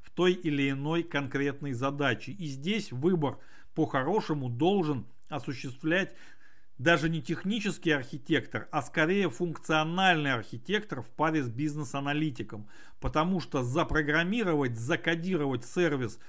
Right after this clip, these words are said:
что на этом объекте, что на этом объекте, в принципе,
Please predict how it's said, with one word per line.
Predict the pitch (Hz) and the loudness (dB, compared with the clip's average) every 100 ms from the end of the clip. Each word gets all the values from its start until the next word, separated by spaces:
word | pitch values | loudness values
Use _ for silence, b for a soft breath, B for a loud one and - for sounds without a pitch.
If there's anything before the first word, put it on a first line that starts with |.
| B | B
что | - - 170 | -10 0 2
на | 156 151 | 4 2
этом | 220 196 165 | 2 0 0
объекте, | 147 151 147 - 127 | -2 2 0 0 -4
что | 120 165 | -4 -2
на | 147 147 | 0 0
этом | 214 202 165 | -2 -2 -4
объекте, | 151 156 135 - | -2 0 -2 -2
в | 113 | -8
принципе, | - 160 226 208 156 127 110 | -4 -2 -2 -2 -4 -2 -4